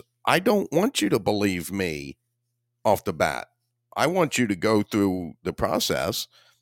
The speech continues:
of evaluation and recognition that what you've been following is wrong. It's not according to what the scripture says.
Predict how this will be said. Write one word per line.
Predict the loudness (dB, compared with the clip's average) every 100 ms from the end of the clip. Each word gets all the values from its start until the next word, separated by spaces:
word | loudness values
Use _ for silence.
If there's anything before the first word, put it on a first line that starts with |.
| _ 0
of | 2 2 0 -8 -8 -2
evaluation | 0 2 2 0 2 0 0 -4
and | -4 -4
recognition | -4 -4 -6 -4 -2 -4 -6 -8 _ _ 0
that | 2
what | 4 4
you've | 2 2
been | 0 0
following | -2 0 -2 -2 0
is | 0 2
wrong. | 0 0 -4 -10 -8
It's | -6 -2
not | 0 0
according | -2 2 2 2 -4
to | -4
what | -2 -4
the | -6
scripture | -4 -4 -4 -8
says. | -6 -4 -4 -6